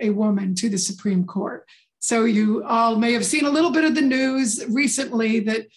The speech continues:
uh, some people were talking about that it was controversial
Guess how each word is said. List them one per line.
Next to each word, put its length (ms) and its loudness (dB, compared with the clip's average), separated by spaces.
uh, 240 0
some 400 0
people 320 0
were 140 2
talking 460 0
about 460 0
that 60 -2
it 40 0
was 140 0
controversial 1120 0